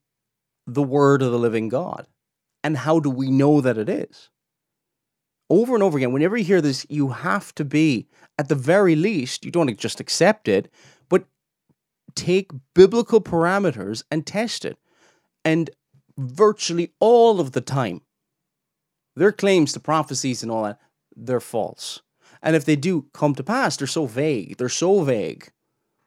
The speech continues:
You could drive a, you could drive a truck through it. So.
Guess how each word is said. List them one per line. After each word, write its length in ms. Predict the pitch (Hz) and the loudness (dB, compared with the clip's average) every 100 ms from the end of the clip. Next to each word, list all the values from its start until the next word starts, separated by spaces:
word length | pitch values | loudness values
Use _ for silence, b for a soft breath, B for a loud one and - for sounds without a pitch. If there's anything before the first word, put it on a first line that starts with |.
| _ _ _ - | _ _ _ -10
You 80 | 113 | -6
could 60 | |
drive 260 | 113 117 101 | 0 2 2
a, 160 | 98 - | 0 0
you 80 | - | -8
could 100 | 113 | -2
drive 180 | 113 90 | -2 -2
a 40 | |
truck 280 | - 95 - | -4 -6 -8
through 100 | - | -14
it. 80 | - _ - | -14 _ -18
So. 220 | - | -18